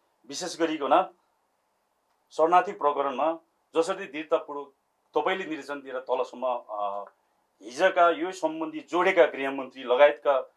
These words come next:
अ, सचिवहरूलाई पनि थुनामा राखेका छन्, ठुल्ठुला तस्करहरू पनि थुनामा राखिरहेका छन्, ठुल्ठुला व्यक्तिहरूको पनि नाम जोडिरहेका छन्। यो अहिलेको यो,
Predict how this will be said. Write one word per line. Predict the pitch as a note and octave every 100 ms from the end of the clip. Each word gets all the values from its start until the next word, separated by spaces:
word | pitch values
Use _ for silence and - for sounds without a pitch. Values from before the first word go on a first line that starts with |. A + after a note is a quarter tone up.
| _ _ -
अ, |
सचिवहरूलाई | - D3+ D3 D3 D3 C#3 C3+ C3+
पनि | C#3 C3+ - _ _
थुनामा | B2 B2+ B2
राखेका | A#2 A2 A#2 A#2+
छन्, | A#2 A2+ - _ _ -
ठुल्ठुला | A3 E3 F3+
तस्करहरू | E3 D3 D3 C#3 B2+
पनि | C3 -
थुनामा | B2 A#2+
राखिरहेका | A2+ A2+ A2 B2 A2 A2+ A#2
छन्, | B2 A#2+ _ _ _
ठुल्ठुला | - F3+ D#3+ E3 D3 - _ _ _ C3
व्यक्तिहरूको | D#3+ E3+ D#3 C3+ C#3
पनि | D3
नाम | C#3 B2+ B2
जोडिरहेका | B2+ B2 B2 A#2 A#2
छन्। | A2+ A#2 - _ _ _ -
यो | B3+
अहिलेको | A#3 G#3 G3+ F#3+
यो, | E3+ D3+ F#3 E3+